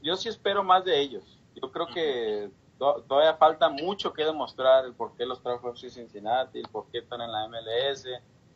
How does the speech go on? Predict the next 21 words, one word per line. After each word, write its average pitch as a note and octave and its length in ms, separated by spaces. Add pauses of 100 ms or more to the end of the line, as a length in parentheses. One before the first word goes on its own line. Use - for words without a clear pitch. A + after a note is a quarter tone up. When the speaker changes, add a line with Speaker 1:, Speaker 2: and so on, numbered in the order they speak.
(140)
Speaker 1:
por A2+ 200
qué B2+ 640
Cruz D#3 240
está C#3+ 220
aquí C#3+ 240
también. C#3+ 240
Yo D3 160
creo E3 180
que F#3+ 120
ellos F#3+ 120
todavía, F#3 400
todavía E3 200
les F3+ 140
falta D3 840
bastante, B2 680 (480)
les - 160
falta C3+ 240
bastante D#3 540
como, D3 720 (600)
eh, A2 440 (180)
oh, A3 320